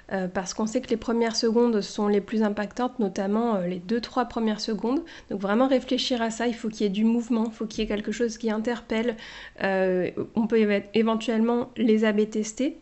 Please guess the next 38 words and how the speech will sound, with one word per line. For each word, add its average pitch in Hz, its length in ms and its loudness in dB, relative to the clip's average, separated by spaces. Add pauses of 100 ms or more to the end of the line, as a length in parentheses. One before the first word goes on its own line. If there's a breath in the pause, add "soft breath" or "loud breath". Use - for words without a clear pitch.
donc 214 240 0
A 220 100 0
B 220 160 2
tester, 220 460 -2 (480 loud breath)
euh, 202 140 0
non 220 200 4
seulement 226 400 0
les 220 220 2
créas, 226 380 0 (120)
donc 202 240 0
des 202 140 -2
créas 220 340 -2
complètement 214 480 -2
différentes, 226 540 -2
mais 202 180 2
même 220 260 2
éventuellement 202 600 0
les 208 260 2
accroches, 254 640 -2
tester 214 280 -4
différentes 220 520 0
accroches 220 400 -4
sur, 202 220 -4
euh, 185 180 -4 (140)
sur 202 260 -4
une 220 120 2
seule 226 220 0
et 214 60 4
même 208 220 2
vidéo. 208 400 0 (480 loud breath)
Euh, 196 320 0 (100)
on 214 140 0
peut 220 100 -2
faire 214 220 -4
plusieurs 226 360 -2
tests 220 280 -4
sur 220 200 -4
TikTok 226 420 -2